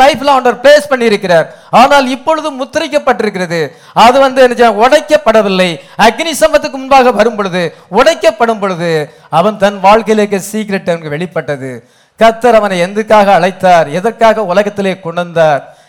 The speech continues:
ஏன், ஏன் அவன் பிறந்தான் என்ற அந்த நிச்சயம் ஏற்படுகிறது. ஹல்லேலூயா. அதே போல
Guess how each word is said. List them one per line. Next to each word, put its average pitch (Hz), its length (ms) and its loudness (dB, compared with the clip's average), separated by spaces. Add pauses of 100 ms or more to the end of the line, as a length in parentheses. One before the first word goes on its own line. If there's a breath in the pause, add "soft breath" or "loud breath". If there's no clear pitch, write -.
(120 soft breath)
ஏன், 165 240 -8 (160)
ஏன் 254 220 4
அவன் 196 160 -6 (100)
பிறந்தான் 214 600 4 (460 soft breath)
என்ற 165 180 -4 (680 soft breath)
அந்த 156 120 -4 (100)
நிச்சயம் 180 380 -10
ஏற்படுகிறது. - 540 -16 (100)
ஹல்லேலூயா. 202 640 -6 (1300)
அதே 175 220 0
போல 190 220 2